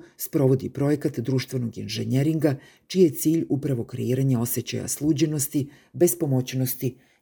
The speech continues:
i kolektivnog mentaliteta bez izlaza. Kao i svako zlostavljanje,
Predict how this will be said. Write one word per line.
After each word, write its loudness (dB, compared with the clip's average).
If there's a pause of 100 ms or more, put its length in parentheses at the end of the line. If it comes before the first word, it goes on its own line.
i -4
kolektivnog -2
mentaliteta -2
bez -6
izlaza. -6 (920)
Kao 4
i 4
svako 2
zlostavljanje, 2